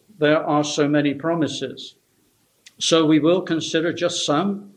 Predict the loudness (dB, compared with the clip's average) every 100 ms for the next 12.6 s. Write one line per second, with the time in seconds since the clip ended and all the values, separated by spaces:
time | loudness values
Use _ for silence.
0 | _ -8 -6 -2 0 0 -2 -2 -4 -2
1 | 0 0 -2 -4 -6 -6 -4 -4 -4 -4
2 | -4 -6 -12 _ _ _ _ -6 -4 -2
3 | -4 -2 0 0 -2 -8 -20 _ _ -8
4 | -6 0 2 2 -2 -12 -14 -2 -2 -2
5 | -4 -2 0 0 -2 -10 _ _ _ _
6 | -2 2 4 4 2 0 -4 -10 -4 0
7 | 0 -2 -6 -10 -14 -16 _ _ _ _
8 | _ _ _ 2 4 4 4 2 0 -2
9 | -4 -4 -4 -4 -4 -6 -6 -12 -14 -8
10 | -6 -6 -4 -2 -2 -6 -14 _ _ _
11 | _ _ -2 0 0 0 -2 0 0 -2
12 | -4 -2 -2 -2 -6